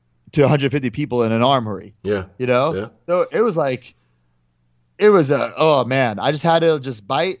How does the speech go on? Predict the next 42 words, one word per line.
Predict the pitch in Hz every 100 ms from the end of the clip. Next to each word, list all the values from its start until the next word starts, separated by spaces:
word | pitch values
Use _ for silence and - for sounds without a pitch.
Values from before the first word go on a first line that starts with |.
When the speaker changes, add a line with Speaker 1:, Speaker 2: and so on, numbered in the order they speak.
| _ _ _ _ _
Speaker 1:
bite | 120 156 170
my | 175
tongue, | - 170 170
swallow | 143 156 165
my | 165
ego, | 156 160 170
and | 131
make | 127 127
it | 123
work. | 113 92 - 95
You |
know | 127
Speaker 2:
Mm-hmm. | 120
Speaker 1:
what |
I'm | 113
saying? | 104 123 117 165
Speaker 2:
Yeah. | 113 131 - _ _ _ _ _ _ _
Speaker 1:
And, | 120 120 120
uh, | 123 120 117 120 113 _ _ _ _ _ _ _ -
along | 120 156 202 214
the | 185
way, | 190 202 139 143 156 - _
I | 131 135
heard | 175 165
these, | 151 143 113
these | 107 123
rumblings | 110 156 170 143 120 113 110
that, | 110 -
that, | 117 117 - _
that | 117 107
Vince | 120 165 147
had, | 127 117 -
had | 120 113
saw | 139 135
me, | 131 127 120 113 - _ _ _ -
um, | 117 110 110 107 104 101
wrestling. | 117 139 - 139 131
I |
think | 123
it | 190
was | 147
a, | 110